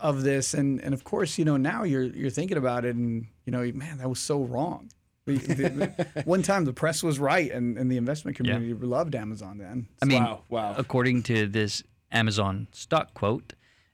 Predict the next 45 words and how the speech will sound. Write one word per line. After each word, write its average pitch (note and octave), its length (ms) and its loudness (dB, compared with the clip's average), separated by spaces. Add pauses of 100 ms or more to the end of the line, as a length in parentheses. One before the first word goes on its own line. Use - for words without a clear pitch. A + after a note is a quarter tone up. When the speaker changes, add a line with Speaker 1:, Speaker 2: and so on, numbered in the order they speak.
(180)
Speaker 3:
uh, A2 340 0
May B2 240 2
sixteenth, A#2+ 760 -2 (140)
nineteen A#2+ 320 0
ninety-seven, A#2 560 2
Amazon A2 680 0 (540)
was A2 200 0
at - 120 -6
nine A#2+ 420 0
cents. - 540 -6 (300)
Speaker 2:
Nine F3 220 -2
cents. F3+ 400 0
Speaker 1:
Wow. G#2 760 -2 (300)
Speaker 3:
Yes. - 140 -16
Speaker 2:
Man, E3 180 2
I, E3 200 2
I - 20 2
missed, E3 320 0
uh, C3 340 2
I - 340 -16
don't D3+ 80 -2
know D#3 60 2
what D#3 100 4
I D#3 60 8
was D3 140 2
doing D#3 180 6
in D3 80 4
ninety-seven, C#3 560 2
but A#2+ 80 -2
I C3 80 2
missed C3+ 220 -2
a B2+ 40 -2
real B2 200 2
opportunity A#2 580 -2
on G#2+ 80 -4
Speaker 1:
What G#2+ 60 -2
was A3+ 80 0
Speaker 2:
that A#3 80 2
Speaker 1:
I - 20 2
doing D#3 200 4
Speaker 2:
one. C3 80 2
Speaker 1:
in B2 40 2
ninety-seven? A#2+ 580 0
Speaker 3:
<laughs> G2+ 40 -2
Ninety-seven. C#3 580 0